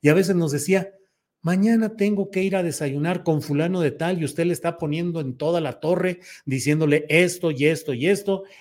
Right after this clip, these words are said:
y el monero perengano también lo dibujó ridículamente.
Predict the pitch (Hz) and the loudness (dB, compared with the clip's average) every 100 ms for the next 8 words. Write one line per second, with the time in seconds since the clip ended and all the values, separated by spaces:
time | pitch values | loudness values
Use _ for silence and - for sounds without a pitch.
0 | - 143 156 143 135 170 170 131 - 131 | -4 0 2 2 2 0 0 -2 -4 -2
1 | 123 135 160 160 127 127 143 147 131 120 | -2 -2 -4 -4 -6 -4 -2 -2 -2 -6
2 | 107 - 139 123 127 143 127 123 127 156 | -10 -8 -8 -8 -8 -10 -12 -12 -10 -10
3 | 151 151 | -8 -12